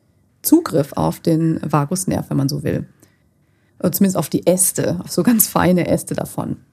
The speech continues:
Das wird auch schon eingesetzt, mm, auch noch mit unterschiedlichen Ergebnissen, weil man da natürlich nicht ganz so kräftig stimulieren kann, wie jetzt direkt am Nervus vagus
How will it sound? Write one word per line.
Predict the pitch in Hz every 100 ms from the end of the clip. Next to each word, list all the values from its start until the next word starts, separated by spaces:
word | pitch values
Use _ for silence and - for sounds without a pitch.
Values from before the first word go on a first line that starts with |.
| _ _ _ _ _ _ _ _ _ _ -
Das | 190 233
wird | 240 233
auch | 185 247
schon | - 269
eingesetzt, | 240 262 277 269 311 - - _ _ _ _ _ _ _ _ _ _ -
mm, | 233 240 240 - - _ _ _
auch | 208 214
noch | 226 226
mit | 226 - - _ _ -
unterschiedlichen | 240 269 262 - 233 220 202 190
Ergebnissen, | 185 - 294 320 330 - 294 302 - _ _ _ _ _ -
weil | 190 202
man | 208 196
da | 185 202
natürlich | 226 - 220 220
nicht | 214 196
ganz | 160 - 226
so | 214
kräftig | 185 - 185 185 - 190
stimulieren | - 190 175 175 190 190
kann, | 185 175 160 156 156
wie | 175 170 170 160
jetzt | - 165 160 - - -
direkt | 170 156 -
am | 160
Nervus | 156 156 170 156
vagus | 151 156 165 - -